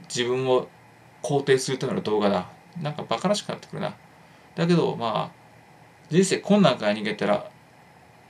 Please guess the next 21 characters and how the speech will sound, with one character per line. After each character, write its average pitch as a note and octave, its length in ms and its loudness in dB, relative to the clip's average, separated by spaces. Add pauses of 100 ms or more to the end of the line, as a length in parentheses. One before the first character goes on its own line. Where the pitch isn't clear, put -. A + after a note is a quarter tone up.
(1120)
す-、 - 280 -14 (400)
何 C#3+ 220 2
も E3+ 100 4
な F3+ 140 6
い G#3 60 4
ん D3 40 6
だ G2+ 100 0
け G2+ 60 -2
ど、 G#2 240 0 (1900)
こ E3+ 120 2
の F#3+ 120 6
年 F#3 140 6
齢 E3+ 160 6
で、 B2+ 300 2 (2500)
そ - 160 -2
こ E3+ 100 0
を D3 60 6
目 C3+ 60 4
指 D#3 160 6
し - 100 -4
て、 G2+ 260 0